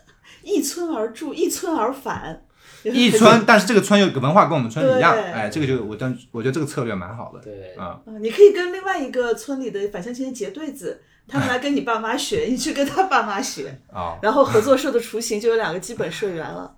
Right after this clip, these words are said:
Speaker 3: 对。
Speaker 2: 他，他们那个村，就我那个伟强，
Speaker 1: <laughs>
Speaker 2: 我那同学，
Speaker 1: 哦。
Speaker 2: 他们也，他也钉子户了。
Speaker 1: 哦。
Speaker 2: 嗯，他们村也包完了。嗯，他，呃，留，留这个田呢，是觉得他总担心有一天会，会那个
Speaker 1: 饥荒。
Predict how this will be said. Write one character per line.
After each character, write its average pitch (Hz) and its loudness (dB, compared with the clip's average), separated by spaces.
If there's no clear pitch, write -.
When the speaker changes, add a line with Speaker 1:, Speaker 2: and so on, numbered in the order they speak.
Speaker 3:
对。 113 -18
Speaker 2:
他， 131 -4
他 147 0
们 170 -2
那 160 -2
个 117 -4
村， 117 -6
就 139 -4
我 101 -4
那 110 -8
个 113 -8
伟 98 -6
强， 127 -8
Speaker 1:
<laughs> - -20
Speaker 2:
我 104 -8
那 113 -8
同 113 -10
学， 107 -10
Speaker 1:
哦。 190 -8
Speaker 2:
他 143 -6
们 160 -6
也， 127 -10
他 190 2
也 120 -2
钉 113 -6
子 101 -12
户 104 -12
了。 92 -12
Speaker 1:
哦。 208 -6
Speaker 2:
嗯， 98 -8
他 131 -6
们 131 -4
村 131 -6
也 95 -8
包 104 -8
完 90 -10
了。 90 -20
嗯， 95 -12
他， 214 6
呃， 131 0
留， 131 2
留 139 0
这 156 0
个 147 0
田 110 -8
呢， 135 -4
是 143 -6
觉 110 -6
得 127 -2
他 190 -4
总 127 -4
担 135 2
心 147 2
有 104 0
一 110 -4
天 131 -2
会， 135 -2
会 123 -4
那 110 -6
个 101 -4
Speaker 1:
饥 196 0
荒。 196 -8